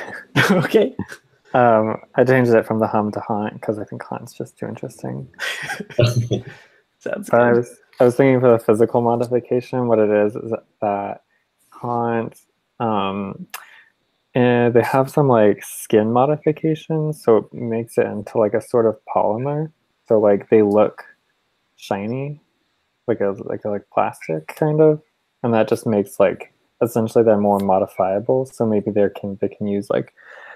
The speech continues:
Speaker 1: they can put in cybernetics easierly, <laughs> something like that.
Speaker 2: Okay.
Speaker 1: I don't know how they sweat, but I don't wanna think about that, so
Speaker 2: <laughs> Yeah,
Speaker 1: I'll leave that there.
Speaker 2: whatever.
Speaker 1: <laughs>
Speaker 2: Whatever.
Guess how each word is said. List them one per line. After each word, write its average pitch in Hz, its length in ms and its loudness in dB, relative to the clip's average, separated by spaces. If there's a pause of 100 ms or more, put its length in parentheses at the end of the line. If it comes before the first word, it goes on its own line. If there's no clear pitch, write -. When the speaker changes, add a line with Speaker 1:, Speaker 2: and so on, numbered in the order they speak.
Speaker 1:
they 135 80 6
can 127 120 4
put 123 120 0
in 113 140 2
cybernetics 104 800 2 (400)
easierly, 107 1800 -6 (300)
<laughs> - 300 -20
something 120 220 -2
like 123 120 -6
that. 123 260 -2 (560)
Speaker 2:
Okay. 190 340 -4 (480)
Speaker 1:
I 127 80 4
don't 131 140 2
know 135 100 4
how 127 500 4
they 117 120 6
sweat, 117 420 2
but 117 260 2
I 131 120 -2
don't 117 100 -2
wanna 117 180 -4
think 120 160 -10
about 110 240 -4
that, 110 240 -4
so 110 280 -4 (400)
Speaker 2:
<laughs> - 1500 -4
Yeah, 170 220 0
Speaker 1:
I'll 127 180 -4
leave 127 120 -6
that 135 100 -10
there. - 0 -
Speaker 2:
whatever. 180 500 2 (220)
Speaker 1:
<laughs> - 240 -20
Speaker 2:
Whatever. 87 460 -2